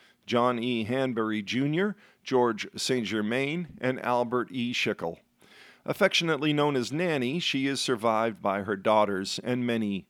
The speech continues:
friends and family who will miss her. Phyllis sang professionally for thirty-plus years and was a snowbird between West Palm Beach and Onset Island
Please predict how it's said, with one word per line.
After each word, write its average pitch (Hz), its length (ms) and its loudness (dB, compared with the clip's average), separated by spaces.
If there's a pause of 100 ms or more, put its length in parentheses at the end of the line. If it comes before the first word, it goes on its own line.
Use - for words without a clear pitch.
(120)
friends 120 520 -2
and 104 180 -2
family 107 460 -2
who 107 80 -2
will 95 160 -2
miss 98 260 -2
her. - 220 -6 (880)
Phyllis 208 340 6
sang 170 320 2
professionally 151 720 0
for 123 160 0
thirty-plus 147 720 0
years 98 420 0
and 98 80 -4
was 101 140 -4
a 110 60 -6
snowbird 120 680 0
between 127 440 -4
West 127 200 0
Palm 135 320 0
Beach 123 480 -2 (340)
and 123 240 -2
Onset 123 560 0
Island 104 540 -2